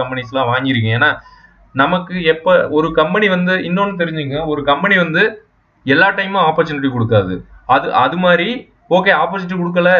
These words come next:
ஹையர் பிரைஸ்ல வாங்கணும்னு அவசியமே கிடையாது. ஒரு கம்பெனி வந்து எப்பயுமே மேலேயே இருக்காது, அது எப்ப வேணாலும் கீழே வரும். அதனால எல்லா கம்பெனியும் எப்ப வேணாலும் ஆப்பர்ச்சுனிட்டி கிடைக்கும், அந்த டைம்ல நம்ம வாங்கினா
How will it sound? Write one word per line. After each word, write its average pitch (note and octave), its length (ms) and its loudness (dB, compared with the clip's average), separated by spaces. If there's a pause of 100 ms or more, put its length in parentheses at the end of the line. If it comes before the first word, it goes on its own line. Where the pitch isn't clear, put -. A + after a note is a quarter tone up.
(180)
ஹையர் E3+ 300 0
பிரைஸ்ல E3+ 320 2
வாங்கணும்னு D3+ 320 2
அவசியமே C#3+ 360 -2
கிடையாது. G2+ 300 2 (360)
ஒரு D#3+ 140 4
கம்பெனி F#3+ 280 2
வந்து F#3 220 -4
எப்பயுமே F#3 300 -2 (100)
மேலேயே F3 340 2
இருக்காது, C3+ 340 0 (360)
அது A#2 180 -2
எப்ப A#2+ 120 2
வேணாலும் E3 340 2
கீழே D3 220 2
வரும். F#2+ 220 0 (220)
அதனால D3+ 280 2 (420)
எல்லா F3 140 2 (120)
கம்பெனியும் F3 440 0 (320)
எப்ப - 180 -2
வேணாலும் F#3+ 320 4
ஆப்பர்ச்சுனிட்டி D#3+ 520 -2
கிடைக்கும், A2 320 0 (400)
அந்த A#3 340 0
டைம்ல G3 320 0
நம்ம E3+ 200 2
வாங்கினா D3 260 2